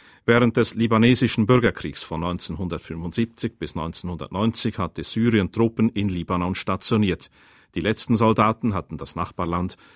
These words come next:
im Frühling zweitausendfünf verlassen. Im kleinsten Land Mittelamerikas, El Salvador, kommt es zu einem Machtwechsel. Neuer Präsident ist der Kandidat der Linken, Mauricio Funes. Nach Auszählung fast aller Stimmen kam er auf einundfünfzig Prozent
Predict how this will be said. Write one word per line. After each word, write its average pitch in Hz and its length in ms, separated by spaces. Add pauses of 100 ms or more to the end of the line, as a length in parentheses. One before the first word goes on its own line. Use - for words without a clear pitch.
(160)
im 95 240
Frühling 98 480
zweitausendfünf 85 1040
verlassen. 85 500 (2250)
Im 120 240
kleinsten 139 460
Land 131 300
Mittelamerikas, 123 840
El 78 160
Salvador, 110 580
kommt 92 320
es - 180
zu 107 260
einem 87 220
Machtwechsel. - 680 (680)
Neuer 107 220
Präsident 101 600
ist - 160
der 87 80
Kandidat 82 580
der 80 60
Linken, 113 320
Mauricio 98 560
Funes. - 640 (300)
Nach - 220
Auszählung 104 600
fast - 400
aller 110 220
Stimmen 117 380
kam 87 240
er 76 100
auf - 180
einundfünfzig 110 600
Prozent 107 480